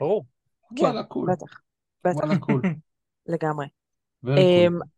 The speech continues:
Speaker 1: בטבע
Speaker 2: על
Speaker 1: זה מה שהם
Speaker 2: כן.
Speaker 1: עושים, בטבע הם הולכים ואוכלים, מריחים, מתפלשים בכל מיני צמחים כאלה ואחרים.
Speaker 3: כן, אבל
Speaker 2: נכון.
Speaker 3: הם, הם לא מדליקים קומקום סלש פינג'אן, אה, גזייה, ועושים לעצמם חליטת, אה,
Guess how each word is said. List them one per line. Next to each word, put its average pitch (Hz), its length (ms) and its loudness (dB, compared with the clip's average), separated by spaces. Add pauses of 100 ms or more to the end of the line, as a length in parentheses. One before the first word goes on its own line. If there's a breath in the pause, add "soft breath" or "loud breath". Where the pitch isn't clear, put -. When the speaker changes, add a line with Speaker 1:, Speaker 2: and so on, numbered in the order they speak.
(140)
Speaker 1:
בטבע 151 200 0
Speaker 2:
על 208 300 4
Speaker 1:
זה 180 120 -2
מה 202 100 -4
שהם 208 200 -2
Speaker 2:
כן. 214 60 2
Speaker 1:
עושים, 202 240 -4
בטבע 135 340 -4
הם 160 80 -4
הולכים 170 460 -8
ואוכלים, 165 920 -4
מריחים, 170 540 -6
מתפלשים 165 680 -6
בכל 170 280 -4
מיני 175 240 -6
צמחים 165 460 -8
כאלה 170 320 -4
ואחרים. 165 480 -6 (300)
Speaker 3:
כן, 98 160 -18
אבל 185 80 -2
Speaker 2:
נכון. 107 160 -6
Speaker 3:
הם, 113 200 -6
הם 120 200 -2
לא 113 100 0
מדליקים 104 460 -6
קומקום 101 440 -8
סלש 101 300 -8
פינג'אן, 98 600 -8
אה, 95 140 -4
גזייה, 101 440 0
ועושים 95 400 -8
לעצמם 90 340 -10
חליטת, 90 600 -8
אה, 82 640 -6